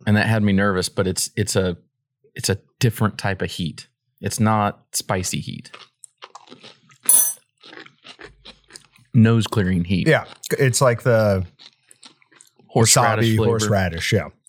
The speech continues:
Speaker 1: It's really good.
Speaker 2: It is really good. But I'm gonna keep eating this. I'm really enjoying this. I didn't know what to expect.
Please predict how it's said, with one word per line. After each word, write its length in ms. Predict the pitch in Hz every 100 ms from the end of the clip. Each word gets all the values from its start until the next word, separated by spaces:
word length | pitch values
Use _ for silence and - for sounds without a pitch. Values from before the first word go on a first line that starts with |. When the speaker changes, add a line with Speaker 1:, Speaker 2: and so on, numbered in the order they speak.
| _ - _ _ _ - -
Speaker 1:
It's 120 | 104
really 300 | 104 113 95
good. 260 | 85 82 85
Speaker 2:
It 80 | 135
is 160 | 156 117
really 260 | 104 90
good. 240 | 87 85 85 _ _ _ _ - _ _ _ -
But 420 | 202 139 - - - _ _ _ _
I'm 180 | 101 180
gonna 160 | 285 147
keep 220 | 151 123
eating 200 | 127 110
this. 240 | 139 131
I'm 380 | 87 123 185 113 - _ _ 101 90
really 280 | 127 131 107
enjoying 440 | 104 113 107 98
this. 240 | 92 - - - - _ _ _ _ _ _ _ _ _ _ _ 110
I 80 |
didn't 200 | 143 170
know 140 | 156 143
what 360 | 117 117 -
to 120 | - 127
expect. 540 | 107 - 123 123 -